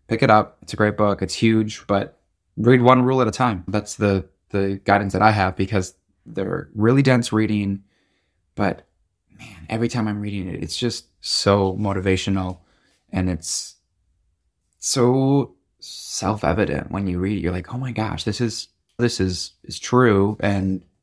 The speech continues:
he just has a good way of articulating it, I feel, although his sentences are much more <laughs> complex and in some cases and, and challenging to read.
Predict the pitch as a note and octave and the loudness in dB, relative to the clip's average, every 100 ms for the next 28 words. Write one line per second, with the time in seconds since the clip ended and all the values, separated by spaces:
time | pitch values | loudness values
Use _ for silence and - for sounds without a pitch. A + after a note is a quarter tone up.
0 | _ _ _ _ A2 G#2+ G2 A2+ G2 G#2 | _ _ _ _ -4 -4 -4 -6 -4 -4
1 | G2 F#2+ F2+ F2 F2+ - F2+ F#2 F2+ F2+ | -4 -2 -2 -4 -4 -6 -6 -6 -8 -8
2 | E2+ F2 E2 _ _ _ _ _ _ _ | -6 -6 -8 _ _ _ _ _ _ _
3 | - G#2 G2 G2+ F#2 - F2+ E2+ F2+ F2 | -4 0 0 0 0 0 -2 -2 -4 -4
4 | F#2 F2+ - - - - - - - - | -6 -6 -8 -12 -10 -14 -16 -20 -2 0
5 | F#2 - - - G#2+ G2 F#2 E2+ - _ | 0 -2 -6 -2 0 2 0 -4 -8 _
6 | _ _ G2+ F#2+ F#2+ F#2 F#2+ G2+ F2+ - | _ _ -4 -2 -2 -2 -2 -2 -4 -2
7 | F2 E2+ F2 E2+ F2 F#2 F2 E2+ F2+ F2 | -4 -4 -6 -6 -8 -8 -8 -8 -8 -8
8 | F2+ F2 | -10 -12